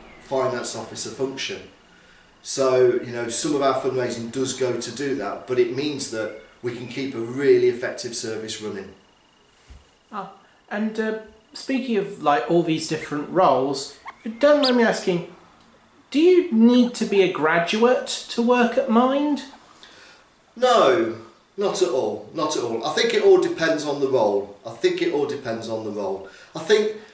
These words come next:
Speaker 1: for many of our recovery jobs, we are looking for people who have got G C S Es in maths and English.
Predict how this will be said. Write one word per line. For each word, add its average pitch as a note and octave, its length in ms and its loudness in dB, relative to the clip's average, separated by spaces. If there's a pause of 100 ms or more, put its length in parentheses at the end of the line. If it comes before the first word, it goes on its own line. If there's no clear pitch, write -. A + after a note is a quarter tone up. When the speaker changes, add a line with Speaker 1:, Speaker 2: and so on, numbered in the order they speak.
(120)
Speaker 1:
for F#3 360 4
many F#3+ 240 6
of F3 80 6
our E3 180 4
recovery B2+ 420 -2
jobs, - 600 -4
we E3 140 4
are F3 140 8
looking E3 320 2
for D3+ 120 -8
people C#3+ 640 2
who C3+ 280 6
have A#2+ 180 -2
got C3 260 -2
G C3 160 -4
C B2+ 220 2
S A#2 240 -2
Es E3 360 0
in A2+ 180 -6
maths B2+ 300 -4
and A2+ 80 -8
English. C#3+ 600 -4